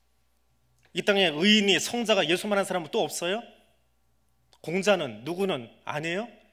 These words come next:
근데 주님은 아주 간단한 방법 하나 가르쳐 주셨는데, "아, 뭐 그딴 거 가지고 해"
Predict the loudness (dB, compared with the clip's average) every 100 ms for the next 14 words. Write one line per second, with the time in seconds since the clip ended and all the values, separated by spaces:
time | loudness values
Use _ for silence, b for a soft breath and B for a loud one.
0 | _ _ _ _ -4 -2 0 2 2 0
1 | 0 2 2 -2 -2 0 0 2 0 0
2 | -2 -2 -2 0 0 0 0 -2 -2 -8
3 | B B -2 0 6 6 6 4 4 2
4 | -2 -2 -4